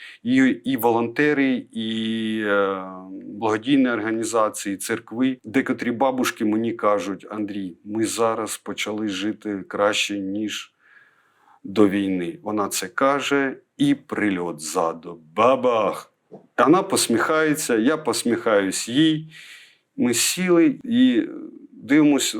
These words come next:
в очі друг другу і кажемо, коли ж воно все закінчиться, але люди дуже позитивні. Я гадаю, що в нас є великий шанс, що в нас народжи-, народиться нова держава. Але ми тільки на першому кроці.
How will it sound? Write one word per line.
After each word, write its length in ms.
в 140
очі 240
друг 200
другу 340
і 240
кажемо, 420
коли 260
ж 120
воно 180
все 220
закінчиться, 960
але 540
люди 260
дуже 280
позитивні. 640
Я 160
гадаю, 360
що 220
в 120
нас 260
є 140
великий 480
шанс, 580
що 220
в 240
нас 260
народжи-, 400
народиться 1040
нова 220
держава. 500
Але 460
ми 160
тільки 460
на 260
першому 500
кроці. 420